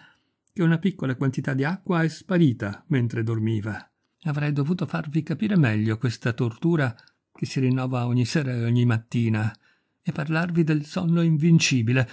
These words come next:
e dei risvegli ancor più spaventosi. Ma continuo.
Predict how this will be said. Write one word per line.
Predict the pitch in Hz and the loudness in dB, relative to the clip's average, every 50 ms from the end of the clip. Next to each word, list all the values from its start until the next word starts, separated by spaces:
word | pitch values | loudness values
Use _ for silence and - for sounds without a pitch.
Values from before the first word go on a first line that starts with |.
| - _ | -6 _
e | - 190 | 0 2
dei | 165 185 180 175 | 2 4 2 2
risvegli | 160 170 208 190 - - 185 247 254 214 202 202 | 4 6 6 6 4 4 0 2 2 4 4 4
ancor | 196 196 185 - 247 226 - | 4 4 4 2 0 -2 0
più | - 214 202 | 0 0 0
spaventosi. | 202 - - - - 202 208 208 196 - - 113 107 101 101 - 113 101 107 - - _ _ _ _ _ _ _ _ _ _ _ _ _ _ _ _ | 0 -2 -8 -6 -2 2 4 4 4 4 4 0 -2 -2 -2 -2 -2 -2 -4 -8 -14 _ _ _ _ _ _ _ _ _ _ _ _ _ _ _ _
Ma | - 214 | -6 -4
continuo. | 190 - 254 202 - - 98 92 104 104 98 98 - | 0 2 2 2 2 0 -2 -2 -2 -4 -4 -6 -10